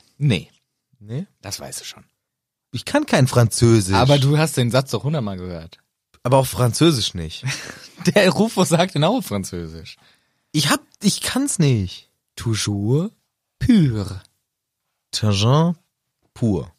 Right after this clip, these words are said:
Speaker 1: Hast du mal <laughs> geschaut, was das heißt? Vielleicht?
Speaker 2: Reines Blut.
Speaker 1: Nein.
Speaker 2: Irgendwas mit pur.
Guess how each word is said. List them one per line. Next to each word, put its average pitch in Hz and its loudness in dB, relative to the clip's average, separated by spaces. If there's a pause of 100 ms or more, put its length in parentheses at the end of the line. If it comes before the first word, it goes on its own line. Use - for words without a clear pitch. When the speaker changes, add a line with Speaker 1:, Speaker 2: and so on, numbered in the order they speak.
(260)
Speaker 1:
Hast 127 -2
du 127 2
mal 110 0 (120)
<laughs> 95 -8
geschaut, 123 0
was 107 -4
das 92 -10
heißt? 95 0
Vielleicht? 98 -2
Speaker 2:
Reines 131 6
Blut. 107 4
Speaker 1:
Nein. 135 -2 (500)
Speaker 2:
Irgendwas 123 2
mit 120 2
pur. 104 0